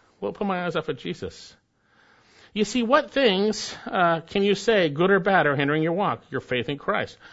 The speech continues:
What thoughts are in, are, are moving through your head that cause you to not trust the Lord? Throw them off. Or what actions or things in your life may be good, not even sin.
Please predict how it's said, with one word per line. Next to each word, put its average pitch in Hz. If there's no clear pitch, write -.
What 302
thoughts 254
are 165
in, 160
are, 160
are 147
moving 285
through 226
your 196
head 190
that 160
cause 285
you 170
to 202
not 277
trust -
the 269
Lord? 277
Throw 233
them 185
off. 170
Or 175
what 226
actions 214
or 170
things 269
in 233
your 233
life -
may 139
be 233
good, 285
not 175
even 254
sin. 339